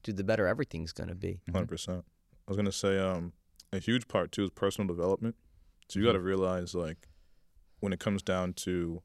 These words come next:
Speaker 3: like, who you are,
Speaker 1: Mm-hmm.
Speaker 3: the people you're trying to attract,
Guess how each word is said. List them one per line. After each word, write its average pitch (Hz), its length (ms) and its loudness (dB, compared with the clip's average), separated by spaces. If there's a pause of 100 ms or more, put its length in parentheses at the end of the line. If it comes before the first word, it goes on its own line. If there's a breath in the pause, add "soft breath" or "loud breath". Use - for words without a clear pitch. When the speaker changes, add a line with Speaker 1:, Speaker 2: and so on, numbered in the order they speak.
(140)
Speaker 3:
like, 90 240 -4 (160)
who 92 540 0 (420)
you 95 260 0
are, 78 260 -2 (320)
Speaker 1:
Mm-hmm. 107 200 -2 (540)
Speaker 3:
the 90 60 -10
people 95 260 0
you're 90 60 2
trying 87 300 -2
to 85 120 -6
attract, 82 500 -4